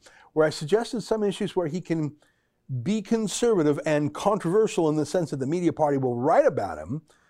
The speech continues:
They won't be able to help themselves, but that the controversy will break in his favor. Like the issue of Omar Khadr. The media party loves him, but Canadians were appalled when he got the ten and a half million dollar payout.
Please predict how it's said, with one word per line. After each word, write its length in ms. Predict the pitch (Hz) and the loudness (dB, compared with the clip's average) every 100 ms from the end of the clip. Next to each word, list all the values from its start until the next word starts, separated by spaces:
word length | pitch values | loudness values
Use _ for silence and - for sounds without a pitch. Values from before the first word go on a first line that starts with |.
| _ | _
They 60 | 110 | -8
won't 160 | 120 | -4
be 60 | 127 | -4
able 140 | 101 | -6
to 60 | 87 | -4
help 260 | 170 294 - | -2 -2 -4
themselves, 600 | 113 - 147 - 151 - _ _ _ _ _ _ _ _ - | -10 -10 -14 -12 -14 -16 _ _ _ _ _ _ _ _ -8
but 100 | 175 | -4
that 100 | 190 | -4
the 60 | 165 | -6
controversy 640 | - 214 226 180 175 - | -2 -2 0 0 0 0
will 140 | 165 | -2
break 380 | 139 131 156 156 | -2 -2 -2 -2
in 100 | 147 | -4
his 220 | 120 139 | -4 -10
favor. 560 | - - 226 247 - - _ _ _ _ _ _ _ _ _ _ _ _ _ - | -10 -6 -4 -4 -8 -18 _ _ _ _ _ _ _ _ _ _ _ _ _ -10
Like 140 | 147 | 0
the 100 | 175 | 2
issue 160 | 160 165 | 2 2
of 80 | 156 | 2
Omar 200 | 160 151 | 2 0
Khadr. 340 | 170 135 - - _ _ _ _ _ _ _ | 0 0 -2 -14 _ _ _ _ _ _ _
The 80 | 117 | -6
media 240 | 131 143 131 | -2 0 0
party 220 | 131 131 | 0 0
loves 340 | 160 190 165 | 2 2 2
him, 160 | 170 156 | 0 0
but 140 | 123 | -2
Canadians 520 | - 139 143 139 127 | -2 -2 0 0 -2
were 100 | 131 | -4
appalled 340 | 113 - 147 127 | -4 0 0 0
when 100 | 123 | -2
he 60 | |
got 120 | 123 120 | -4 -6
the 60 | |
ten 160 | 113 123 | -8 -10
and 80 | 113 | -8
a 40 | |
half 140 | 110 | -10
million 180 | 113 101 | -12 -12
dollar 120 | 101 | -14
payout. 320 | 90 180 - | -10 -8 -8